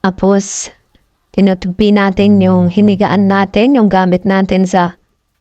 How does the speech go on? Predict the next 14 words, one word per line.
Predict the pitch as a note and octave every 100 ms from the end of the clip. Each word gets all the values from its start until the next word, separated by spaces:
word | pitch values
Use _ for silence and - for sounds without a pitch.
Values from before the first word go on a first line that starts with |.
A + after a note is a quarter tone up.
| _ _ _ _
sa | - A3+ G#3+ G#3+ G#3 G3 F3
higaan. | G3+ G#3+ - G#3+ G#3 F3+ - _ _
Kung | A#3
napapansin | B3 C4 B3 A#3+ A#3 B3 B3+
niyo, |
dito | A3 G3+ F#3+ F#3+
ako |
sa | G3+ F#3
labas | F3+ F#3 F#3
natutulog, | F3 F3+ F3 F3 F3+ G3 -
sa | F#3
may | F#3+ F3 F3+
duyan | E3+ F3+ F3+ F#3 F3+
lang. | G3+ A#3